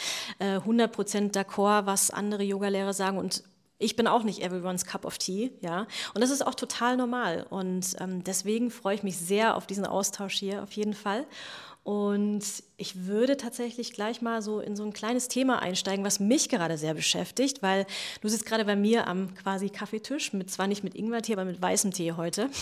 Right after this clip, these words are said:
<laughs> Und hab gerade eine Yoga-Klasse hinter mir, die ich unterrichtet habe hier in Köln. Und was mir immer wieder auffällt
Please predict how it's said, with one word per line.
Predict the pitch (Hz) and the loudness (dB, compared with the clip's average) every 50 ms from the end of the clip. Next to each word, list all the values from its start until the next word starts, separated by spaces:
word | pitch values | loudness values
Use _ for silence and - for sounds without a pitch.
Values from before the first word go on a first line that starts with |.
| - - | 0 4
<laughs> | 226 220 202 196 - - - - - - - - - - - | 6 6 6 4 2 -2 -2 0 0 0 0 -2 -4 -2 4
Und | 202 220 220 226 220 220 214 214 - - - - - - 180 180 180 175 175 175 165 180 - 240 | 8 8 10 10 10 8 6 4 2 -2 -6 -12 -14 -12 -10 -8 -8 -8 -8 -6 -2 0 2 2
hab | 262 - - - - _ - _ - _ | 2 0 -2 -8 -14 _ -20 _ -16 _
gerade | - 202 240 262 | 2 6 6 8
eine | 247 233 214 202 | 8 6 6 4
Yoga-Klasse | 196 190 220 269 285 262 - 233 220 - 214 | 4 4 4 4 4 4 4 2 2 4 4
hinter | 220 240 240 240 214 | 4 4 4 4 4
mir, | 208 202 | 4 4
die | 190 190 | 2 0
ich | - - | -2 -2
unterrichtet | 180 185 180 190 196 - 185 175 180 | -4 -2 -2 0 0 0 -2 -2 -2
habe | 165 156 160 | -2 -2 -2
hier | 160 160 165 165 | -2 -4 -4 -4
in | 165 - | -4 -6
Köln. | - - - 170 175 175 196 226 214 - - - - - - - | -6 -6 -4 -2 -2 0 -2 -4 -4 -6 -8 -10 -8 -10 -8 -4
Und | 190 196 | -2 0
was | 202 202 - | 2 2 2
mir | 208 - | 2 4
immer | 226 240 233 202 | 6 6 6 6
wieder | 220 202 202 - - - | 6 6 6 6 6 6
auffällt | 185 220 233 - - - 220 208 220 226 240 269 247 - - - | 4 4 4 2 -2 0 4 4 6 8 6 6 4 2 -2 -6